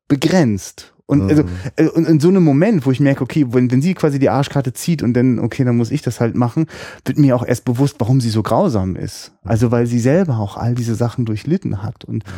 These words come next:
Speaker 2: Natürlich.
Speaker 1: das ist ja immer so schrecklich, dass sich so Grausamkeit immer so weiter, immer so weitergegeben
Speaker 2: Mhm.
Speaker 1: wird. Wenn du sie selber erlebt hast, bist du extrem,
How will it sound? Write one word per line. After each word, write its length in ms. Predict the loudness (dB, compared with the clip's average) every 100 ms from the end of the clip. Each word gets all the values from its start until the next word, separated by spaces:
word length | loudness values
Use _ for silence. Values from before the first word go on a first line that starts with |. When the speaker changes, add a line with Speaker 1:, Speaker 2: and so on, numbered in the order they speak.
| -14
Speaker 2:
Natürlich. 300 | -12 -12 -14 -10
Speaker 1:
das 120 | -4
ist 100 | 0
ja 80 | 2
immer 100 | 2
so 100 | 2
schrecklich, 360 | -2 -4 -4 -4
dass 160 | -6
sich 160 | -10 -8
so 100 | -8
Grausamkeit 680 | -4 -2 0 0 0 -2 -2
immer 180 | 0 0
so 160 | 0
weiter, 340 | 0 0 -2 0
immer 160 | 2 2
so 140 | 2
weitergegeben 580 | 0 -2 -4 -6 -8 -8
Speaker 2:
Mhm. 60 | -8
Speaker 1:
wird. 120 | -4
Wenn 60 |
du 80 | -2
sie 100 | 0
selber 320 | 0 2 2 2
erlebt 380 | 2 0 -2
hast, 220 | -4 -4 -6 -20 -14
bist 220 | -10 -6
du 260 | -2 0 0
extrem, 680 | -2 -6 -4 0 2 2